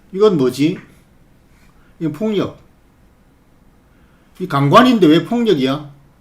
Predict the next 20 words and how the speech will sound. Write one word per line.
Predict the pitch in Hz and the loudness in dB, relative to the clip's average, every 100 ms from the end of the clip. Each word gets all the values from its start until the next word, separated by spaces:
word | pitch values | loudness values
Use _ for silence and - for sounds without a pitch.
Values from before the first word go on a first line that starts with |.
| _ _ _ _ _ _ _ _ | _ _ _ _ _ _ _ _
강관인데 | - 147 208 240 226 175 160 151 | -4 2 4 4 2 2 2 0
풍력 | 240 233 208 - - _ _ - - | -4 -2 -4 -4 -20 _ _ -20 -8
타워가 | 226 226 196 156 127 | -2 0 0 -2 -4
강관으로 | 117 123 165 196 165 | -8 -4 -2 -2 -4
만들죠. | 117 107 107 98 98 90 90 _ _ _ _ _ _ | -6 -10 -12 -12 -16 -20 -20 _ _ _ _ _ _
특수 | 170 - 151 | -18 -10 -8
강관. | 110 104 101 - _ _ _ _ _ _ _ _ _ _ _ _ 214 | -8 -8 -14 -16 _ _ _ _ _ _ _ _ _ _ _ _ -14
이게 | 208 226 220 | -2 -2 0
또 | 196 175 160 147 131 120 110 104 104 107 120 | 2 2 2 0 -2 -8 -14 -18 -20 -20 -10
미국 | 165 180 156 | -6 -6 -8
시장에서 | - 147 147 147 143 120 - 113 104 101 - | -12 -8 -6 -6 -6 -8 -10 -14 -14 -16 -8
거의 | 143 165 | -2 -2
뭐 | 151 120 120 110 | -2 -6 -8 -14
주도하고 | - 143 139 131 110 | -10 -6 -4 -4 -8
있어요. | - 98 98 95 - | -12 -18 -20 -20 -14
굉장히 | 123 143 180 180 | -4 -2 0 -2
평가가 | 175 175 151 117 | -4 -8 -8 -8
좋고 | 117 104 - 147 143 - _ _ _ _ _ _ _ _ _ | -10 -14 -12 -12 -12 -18 _ _ _ _ _ _ _ _ _
경쟁력 | 131 139 151 147 117 | -4 -2 0 -2 -2
있고 | 127 - 110 110 | -6 -10 -14 -16